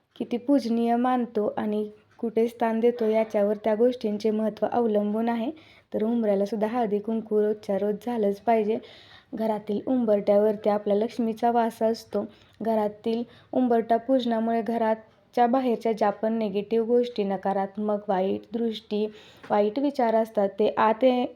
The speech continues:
येण्यापूर्वी घरातील लक्ष्मीचा वास त्या उंबरट्यावर असल्यामुळे त्या आपल्या घरामध्ये प्रवेश करत नाहीत. तिथे कुबेराचे आणि महाविष्णूंचे सुद्धा आगमन नक्कीच असते,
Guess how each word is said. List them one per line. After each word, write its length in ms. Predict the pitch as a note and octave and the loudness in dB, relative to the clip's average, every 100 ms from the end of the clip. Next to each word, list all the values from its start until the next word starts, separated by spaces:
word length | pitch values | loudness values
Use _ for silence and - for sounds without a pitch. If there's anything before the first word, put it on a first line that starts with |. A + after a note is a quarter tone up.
| _ - | _ 0
येण्यापूर्वी 880 | A#3+ A3+ A3+ A#3 - C4+ B3 B3+ C4 - _ _ | 2 2 0 -4 0 0 2 -2 -4 -12 _ _
घरातील 420 | A3 A3+ A3 A#3+ | -2 0 0 0
लक्ष्मीचा 540 | A#3+ C4 A#3+ A3 A3 A#3 | 0 0 -4 -4 -2 0
वास 260 | A#3 A#3+ | 0 0
त्या 100 | A3+ | -2
उंबरट्यावर 600 | A#3+ A3+ G#3 G3+ G#3+ A3+ | 0 2 2 2 0 2
असल्यामुळे 640 | A#3 B3 A3 G#3 G#3+ G#3+ G#3+ | 0 0 -2 0 0 -2 -4
त्या 180 | G#3+ A3 | -2 -2
आपल्या 400 | A#3 - A3 A3+ - - A3 | -2 -6 -4 -4 -8 -8 -2
घरामध्ये 400 | A3 G3+ G#3+ C4 | -2 -2 -4 -2
प्रवेश 440 | B3 G3+ A3 A3 | 0 0 0 -2
करत 320 | - G#3+ G3+ | -4 -2 0
नाहीत. 500 | A3 A3+ F3+ F#3 - _ _ _ _ _ _ - | -2 -4 -6 -8 -10 _ _ _ _ _ _ -4
तिथे 320 | G#3+ G#3 A3+ | -4 0 -4
कुबेराचे 600 | A3 G#3+ G#3+ G#3+ A#3+ B3 | -2 -2 0 0 0 -2
आणि 200 | A#3 A3+ | -2 -2
महाविष्णूंचे 800 | G#3+ G#3 G3+ A#3 A#3 G#3 G3+ G3+ | -4 -2 -2 -2 -2 -4 -2 -4
सुद्धा 280 | G3+ A3 G3+ | -4 -4 -2
आगमन 360 | G#3 G#3+ G#3 G3+ | -2 -2 -2 0
नक्कीच 400 | A3 A3 B3+ B3+ | -2 -4 -4 -4
असते, 300 | B3 A#3+ | -4 -4